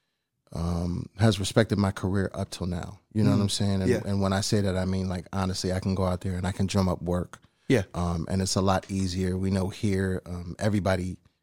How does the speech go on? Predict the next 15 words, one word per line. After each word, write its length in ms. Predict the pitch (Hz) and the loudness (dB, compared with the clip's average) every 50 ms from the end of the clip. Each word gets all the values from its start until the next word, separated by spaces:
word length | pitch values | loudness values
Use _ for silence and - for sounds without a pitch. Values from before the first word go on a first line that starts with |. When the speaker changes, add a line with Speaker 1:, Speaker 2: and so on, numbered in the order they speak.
| _ _ _ | _ _ _
Speaker 1:
knows 400 | 95 101 113 113 107 107 98 - | 2 6 6 6 6 6 4 0
everyone 460 | - - 113 101 107 110 107 110 110 104 | 0 0 0 2 2 2 4 2 2 2
here, 320 | 90 117 120 117 117 117 | 2 4 4 4 4 4
so 200 | 107 - - 101 | 2 0 -2 -2
there, 160 | 95 101 101 98 | 0 0 -2 -2
it's, 280 | - - 101 - - - | -2 -4 -6 -6 -6 -6
it's, 320 | - 110 - - - - - _ _ _ | -6 -6 -4 -4 -8 -8 -12 _ _ _
unfortunately, 580 | - 117 104 - - 147 135 - 120 104 104 104 | -2 -2 0 6 6 6 6 6 4 2 4 2
it's 100 | 92 - | 0 -2
clicked 360 | - - - - 123 - - - | -4 0 2 2 2 4 4 4
up, 160 | 117 120 - | 4 4 4
if 140 | 117 110 - | 0 0 0
you 80 | 127 123 | 2 4
will. 200 | 123 127 127 170 | 4 6 8 8
Speaker 2:
Yeah, 160 | 190 160 | 8 6